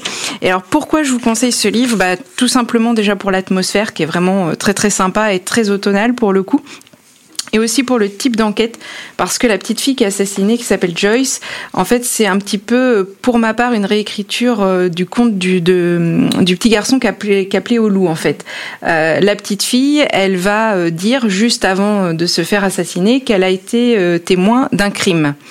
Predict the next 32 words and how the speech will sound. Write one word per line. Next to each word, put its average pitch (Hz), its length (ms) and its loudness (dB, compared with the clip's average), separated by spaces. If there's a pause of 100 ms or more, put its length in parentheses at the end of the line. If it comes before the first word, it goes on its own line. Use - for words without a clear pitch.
(680)
Et, 226 360 2
euh, 175 140 2
bah, 160 220 0
manque 185 200 0
de 170 120 2
peau, 240 180 -2
quelques 196 340 0
heures 170 140 2
après, 254 320 -2
elle 208 80 0
est 220 40 0
retrouvée 202 360 -2
morte. 175 240 -2
Sauf 226 200 -2
qu'en 190 140 -4
fait, 254 300 -2 (160)
personne 240 380 2
ne 214 80 2
l'a 175 120 2
crue, 269 400 -4
et 196 180 2
tout 247 220 -2
au 240 60 4
long 220 100 2
de 214 60 2
l'enquête, 233 340 0
on 220 60 0
s'aperçoit 226 400 -2
que 247 80 -8
c'était 214 180 -2
une 214 220 2
menteuse. 196 640 0